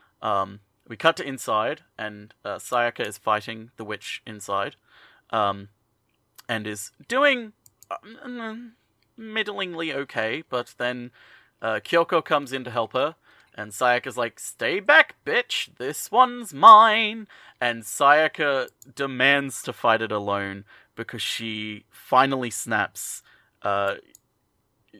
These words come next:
Kyoko helping her out was, she was already teetering on the edge, but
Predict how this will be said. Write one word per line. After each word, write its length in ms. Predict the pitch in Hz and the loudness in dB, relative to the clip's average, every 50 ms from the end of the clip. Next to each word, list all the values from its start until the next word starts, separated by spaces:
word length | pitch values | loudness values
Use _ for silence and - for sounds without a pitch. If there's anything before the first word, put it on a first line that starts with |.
| _ _ - - _ _ _ | _ _ -20 -20 _ _ _
Kyoko 760 | - - - 156 165 160 - - 175 165 156 160 156 156 151 - _ _ _ _ _ _ _ _ _ _ _ _ _ - | -6 0 2 4 4 4 4 4 4 4 6 4 2 0 -2 -6 _ _ _ _ _ _ _ _ _ _ _ _ _ -14
helping 540 | - - - 143 139 139 - - 139 135 139 | -10 -2 0 0 0 2 0 -2 -4 -4 -4
her 260 | 120 143 135 127 - - | 0 2 2 4 4 4
out 540 | 117 117 110 107 104 92 - - - - - _ _ _ _ _ _ _ _ _ _ _ _ _ _ | 6 6 6 6 4 0 -4 -12 -18 -20 -20 _ _ _ _ _ _ _ _ _ _ _ _ _ _
was, 540 | - 117 123 127 120 110 - - - - - _ _ _ _ _ _ | -10 -6 -4 -4 -4 -4 -6 -10 -10 -12 -16 _ _ _ _ _ _
she 200 | - - - 254 269 | -8 -6 -4 -4 -4
was 140 | 277 226 - | -4 -4 -4
already 360 | - - 151 151 151 151 139 | -4 -4 -2 -2 -2 -2 -4
teetering 520 | 127 - - 135 123 - - 127 123 120 117 | -8 -10 -10 -10 -10 -8 -6 -6 -6 -6 -6
on 100 | 110 107 | -8 -8
the 160 | 107 101 98 | -8 -6 -6
edge, 280 | 95 95 98 - - - | -6 -6 -8 -10 -10 -8
but 160 | 110 104 | -8 -10